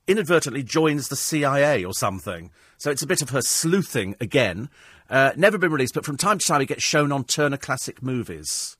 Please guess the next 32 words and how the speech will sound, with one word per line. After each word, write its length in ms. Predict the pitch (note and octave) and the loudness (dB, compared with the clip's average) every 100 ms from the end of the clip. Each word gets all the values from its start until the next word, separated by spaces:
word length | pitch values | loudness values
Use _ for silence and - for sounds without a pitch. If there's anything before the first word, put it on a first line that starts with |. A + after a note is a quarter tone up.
| _ _ _ _ _ _ | _ _ _ _ _ _
which, 180 | - - | -12 -4
uh, 180 | G#2 F#2+ | -4 -4
uh, 120 | G2+ F2 _ | -8 -12 _
I 160 | A2 A2 | -6 -4
am 80 | A2 | -2
aware 400 | A2 A#2 A2 G2+ | 0 2 2 0
of. 280 | F2 B2+ - _ _ _ - | -4 -8 -14 _ _ _ -12
He 60 | A#2 | -4
says, 360 | C#3 B2 - | -2 0 0
uh, 160 | B2+ B2 | 0 0
"I've 180 | C#3 C#3+ | 0 2
had 100 | E3 | 0
a 40 | |
quick 240 | F#3 A#3+ - | 2 0 2
look. 120 | D#3+ | 0
It 120 | - | 0
isn't 200 | F3+ E3 | -2 0
on 140 | D#3 C#3+ | 2 2
next 260 | - - | 0 -2
month, 200 | A2+ G2+ | -6 -6
and 60 | A2 | -8
I 40 | |
can't 300 | A#2+ C3 A2+ | -6 -4 -4
search 280 | - A#2 - | -4 -6 -4
beyond 300 | A#2 A2 G2+ | -4 -2 -2
that, 140 | F#2 | -6
but 80 | - | -4
hopefully 320 | D3 D3 A2 | -4 -2 -4
it 60 | G2 | -4
will 120 | A#2 | -4
be 80 | G2+ | -4
shown 320 | - A2 G2+ | -2 -2 -4